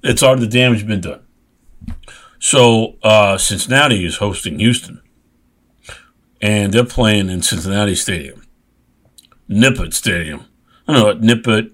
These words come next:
there's some guy, some, I don't know, uh, somebody that paid a lot of money, maybe at a sofa shop. I didn't do my research, uh, to, to, to who Nippert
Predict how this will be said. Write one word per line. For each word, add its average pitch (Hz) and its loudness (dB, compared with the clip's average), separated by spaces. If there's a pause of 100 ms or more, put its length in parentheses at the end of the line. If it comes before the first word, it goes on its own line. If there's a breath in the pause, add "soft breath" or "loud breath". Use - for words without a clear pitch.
(120)
there's 95 -6
some 92 -4
guy, 95 0
some, 90 -8 (340 loud breath)
I 143 -2
don't 87 -2
know, 95 -6
uh, 107 -6
somebody 110 0
that 87 -6
paid 107 0
a 98 2
lot 98 0
of 87 -4
money, 101 -2 (300 soft breath)
maybe 127 4
at 92 2
a 85 -4
sofa 110 0
shop. 95 2 (320 loud breath)
I 131 4
didn't 135 2
do 131 2
my 101 2
research, 110 2 (440 loud breath)
uh, 104 4
to, 98 -2
to, 87 -6
to 85 -8
who 104 -6
Nippert 95 -4